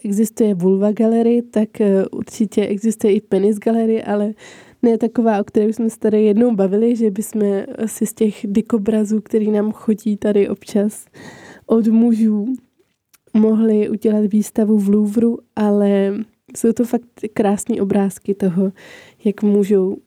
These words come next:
eh, různý penisy vypadat a jak jsou všechny krásný a, a jak je potřeba dopřát i to přijetí toho penisu těm mužům, protože tam je přijetí té,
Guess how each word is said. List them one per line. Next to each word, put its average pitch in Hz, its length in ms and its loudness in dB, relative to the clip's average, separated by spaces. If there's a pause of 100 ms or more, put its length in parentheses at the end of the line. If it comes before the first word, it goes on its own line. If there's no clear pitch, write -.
(120)
eh, 196 280 0
různý 214 440 0
penisy 202 520 0
vypadat 214 440 0 (100)
a 214 40 -4
jak 208 120 -4
jsou 214 180 0
všechny - 380 -8
krásný 233 720 -2 (680)
a, 208 60 0 (1600)
a 226 60 0
jak 220 160 0
je 226 60 2
potřeba 208 460 -2
dopřát 202 480 -2
i 214 80 -4
to 208 140 -2
přijetí 208 720 -2 (580)
toho 220 180 2 (100)
penisu 196 720 0 (600)
těm 208 240 0
mužům, 214 640 0 (340)
protože 220 460 2
tam 226 520 -4 (200)
je 202 300 2
přijetí 202 580 -2
té, 190 360 0